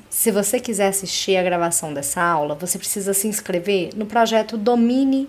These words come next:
a Sua Semana. O link tá aqui no descritivo desse episódio, ou então lá nos stories e na bio do meu Instagram. O lance é, pra gente ter hábitos saudáveis pra dormir,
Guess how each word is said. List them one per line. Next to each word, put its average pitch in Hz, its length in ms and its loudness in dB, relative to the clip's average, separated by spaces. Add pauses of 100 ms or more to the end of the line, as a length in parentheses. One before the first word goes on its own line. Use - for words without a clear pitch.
(120)
a 240 80 -2
Sua 220 340 -2
Semana. 190 560 -2 (220)
O 233 80 2
link 247 420 -2 (220)
tá 269 80 2
aqui 269 220 0
no 220 100 2
descritivo 214 640 -6
desse 254 220 0
episódio, 185 580 0 (340)
ou 226 80 0
então 208 460 -2
lá 185 160 2
nos 208 200 -2
stories 185 600 0
e 196 60 -2
na 208 120 -2
bio 175 280 -6
do 175 80 -4
meu 175 100 -4
Instagram. 170 500 -8 (220)
O 226 80 0
lance 247 400 4
é, - 220 2 (120)
pra 190 120 -2
gente 269 280 0
ter 240 120 2
hábitos 185 580 0
saudáveis 165 640 -2
pra 160 200 -6
dormir, 165 500 -6